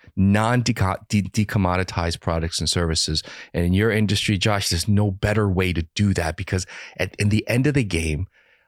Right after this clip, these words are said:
um, you all know, like, you tell me these stories, like, you know, this guy spent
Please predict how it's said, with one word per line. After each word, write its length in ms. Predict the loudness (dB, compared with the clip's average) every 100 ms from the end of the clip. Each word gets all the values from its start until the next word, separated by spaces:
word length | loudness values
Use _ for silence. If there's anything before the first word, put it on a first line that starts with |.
| _
um, 400 | -2 -2 -2 -6 -10 _ -8
you 220 | 0 4 4
all 140 | 2
know, 240 | 2 2
like, 280 | 2 0 -2 -6 -6
you 340 | -4 0 0
tell 160 | 2 2
me 80 | 2
these 120 | 0
stories, 400 | 0 0 -2 -2
like, 240 | -4 -6 -14 -20 _
you 80 | -4
know, 100 | -2
this 180 | -2 0
guy 180 | -2
spent 400 | -2 -2 -2 -4